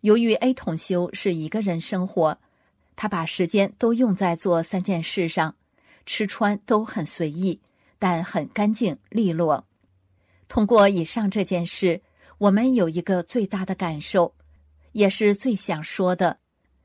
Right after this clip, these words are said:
就是在整个事情中，我们深深地感到了师父慈悲的安排，师父时时都在我们的身边，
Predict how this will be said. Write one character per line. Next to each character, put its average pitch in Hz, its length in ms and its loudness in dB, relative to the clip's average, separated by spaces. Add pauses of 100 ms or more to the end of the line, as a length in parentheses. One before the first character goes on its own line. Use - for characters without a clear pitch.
(220)
就 262 120 2
是 247 140 -2
在 208 260 2
整 180 240 -4
个 180 240 0
事 196 200 -6
情 180 200 -4
中， 180 300 0 (640)
我 208 120 6
们 175 240 2
深 208 180 -2
深 226 200 0
地 208 140 2
感 156 200 -2
到 180 220 0
了 170 160 4
师 - 240 -4
父 180 180 -4
慈 - 300 -8
悲 190 160 -2
的 185 120 -2
安 208 220 0
排， 165 380 -4 (580)
师 - 220 0
父 202 180 0
时 180 280 0
时 170 240 -2
都 196 180 -4
在 196 260 0
我 165 160 0
们 151 160 -4
的 151 120 -4
身 180 280 -4
边， 185 300 0